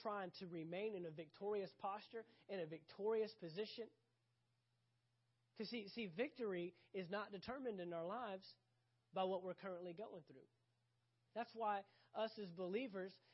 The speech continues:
it may look like we're losing, but we're always winning. We're victorious. In my mind, I'm victorious. And the world has a word for that. They call it crazy.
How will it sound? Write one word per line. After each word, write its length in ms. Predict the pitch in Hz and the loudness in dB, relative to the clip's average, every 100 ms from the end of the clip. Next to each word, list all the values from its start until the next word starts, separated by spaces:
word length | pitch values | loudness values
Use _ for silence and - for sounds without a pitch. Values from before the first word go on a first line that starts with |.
| - | -6
it 120 | 220 226 | -4 2
may 160 | 196 | 2
look 240 | 175 254 - | 6 6 6
like 160 | 208 190 | 0 0
we're 160 | 190 175 | 0 2
losing, 360 | 226 208 165 | 0 -2 -6
but 140 | 160 175 | -6 -2
we're 180 | 170 170 | 0 2
always 320 | 208 175 165 | 2 0 -4
winning. 180 | 233 175 110 _ _ _ _ _ _ _ _ _ _ _ _ _ _ _ _ _ _ _ _ | -8 -14 -18 _ _ _ _ _ _ _ _ _ _ _ _ _ _ _ _ _ _ _ _
We're 120 | 214 | 0
victorious. 640 | 208 214 240 440 185 127 - - - _ _ _ _ _ _ _ _ _ _ _ _ _ _ _ - | 0 -2 -4 -6 -6 -10 -16 -18 -20 _ _ _ _ _ _ _ _ _ _ _ _ _ _ _ -2
In 160 | 247 | 0
my 160 | 233 226 | 2 0
mind, 380 | 220 294 254 202 | 2 0 0 0
I'm 140 | 202 | -2
victorious. 520 | 196 196 262 262 175 - - - | -4 -4 -4 -2 -4 -6 -16 -4
And 180 | 226 226 | 0 2
the 60 | 214 | 4
world 320 | 226 294 247 | 8 8 8
has 200 | 233 214 | 4 0
a 40 | |
word 280 | 214 277 277 | 4 4 4
for 80 | 202 | 0
that. 200 | 175 190 | 0 0
They 80 | 220 | 0
call 220 | 208 220 | -2 0
it 80 | 185 - | 0 0
crazy. 460 | - 226 185 196 | -2 0 -2 -8